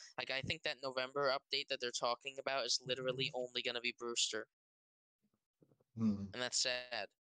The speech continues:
Speaker 1: because Animal
Speaker 2: Hmm,
Speaker 1: Crossing New
Speaker 2: I wanna know,
Speaker 1: Horizons
Speaker 2: 'cause
Speaker 1: is
Speaker 2: if it,
Speaker 1: fair and
Speaker 2: if it was
Speaker 1: abundant.
Speaker 2: just
Speaker 1: I
Speaker 2: Brewster, I imagine they would, 'cause they
Speaker 1: It's
Speaker 2: did it
Speaker 1: gonna,
Speaker 2: before
Speaker 1: they,
Speaker 2: with Animal
Speaker 1: uh-huh.
Speaker 2: Crossing, how they would just do Twitter updates for stuff. Like, they've been doing that for the good chunk of its life. But the fact that they're doing a whole direct means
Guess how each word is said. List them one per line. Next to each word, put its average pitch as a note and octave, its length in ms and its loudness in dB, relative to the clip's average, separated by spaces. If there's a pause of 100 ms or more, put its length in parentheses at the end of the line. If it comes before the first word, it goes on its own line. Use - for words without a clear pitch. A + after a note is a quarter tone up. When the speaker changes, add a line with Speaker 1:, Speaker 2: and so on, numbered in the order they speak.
(260)
Speaker 1:
because - 380 2 (360)
Animal C#3+ 340 0
Speaker 2:
Hmm, E3 40 12
Speaker 1:
Crossing C4+ 320 12
New G#3+ 100 12
Speaker 2:
I B3 80 12
wanna C4 220 12
know, A#3+ 220 12
Speaker 1:
Horizons - 20 10
Speaker 2:
'cause G3+ 160 12
Speaker 1:
is G3+ 140 12
Speaker 2:
if G#3 100 12
it, A#3+ 140 12
Speaker 1:
fair A3+ 60 12
and A#3 100 10
Speaker 2:
if A3+ 120 10
it C#4 100 12
was G#3 180 12
Speaker 1:
abundant. - 20 8
Speaker 2:
just E3 360 12 (280)
Speaker 1:
I - 120 12
Speaker 2:
Brewster, C4 320 8 (240)
I E3+ 80 8
imagine G#3 380 12
they G3 80 12
would, D#3 360 8
'cause D3 140 6
they C#3+ 120 12
Speaker 1:
It's E3 140 12
Speaker 2:
did - 20 12
it A3 100 12
Speaker 1:
gonna, A3 180 8
Speaker 2:
before E3 420 12
Speaker 1:
they, - 0 -
Speaker 2:
with B2 400 12
Animal C3+ 360 12
Speaker 1:
uh-huh. B2 280 12
Speaker 2:
Crossing, A#2+ 40 8
how C3 200 12
they C3+ 140 12
would C3 120 12
just B2 200 10
do B2+ 140 12
Twitter C#3+ 460 10
updates G#2 440 4
for A2 120 6
stuff. G#2 360 6
Like, F#2+ 140 2
they've C#3 120 10
been G3+ 140 12
doing F#3+ 180 10
that E3 140 10
for D3+ 80 8
the C3 80 10
good C3+ 220 10
chunk C#3 240 6
of A2+ 120 6
its G#2+ 160 4
life. A#2 300 10 (320)
But A2 140 8
the G#2+ 60 -2
fact D#3+ 300 6
that D3 120 8
they're C#3 120 12
doing C3+ 240 12
a G2 60 6
whole C3 240 12
direct C3 400 10
means C3 420 10